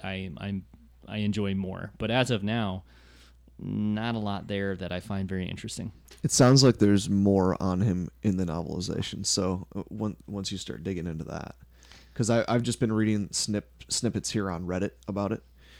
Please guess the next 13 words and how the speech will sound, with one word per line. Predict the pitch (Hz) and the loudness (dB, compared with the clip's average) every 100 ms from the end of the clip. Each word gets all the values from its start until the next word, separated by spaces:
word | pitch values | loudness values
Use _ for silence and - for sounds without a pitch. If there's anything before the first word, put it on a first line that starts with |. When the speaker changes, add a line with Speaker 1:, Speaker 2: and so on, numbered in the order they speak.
| - - - | -20 -20 -6
Speaker 2:
um, | 95 82 80 95 - - | -4 -2 -4 -10 -12 -6
and | 95 | -4
I've, | 98 85 - | -4 -4 -4
I | |
haven't | 104 101 | -2 -2
actually | 87 - 87 | -4 -6 -6
gotten | 95 92 | -6 -4
to | - | -4
any | 92 | -2
of | 92 | -2
it | 76 | -4
in | 78 | -6
the | 73 73 | -6 -8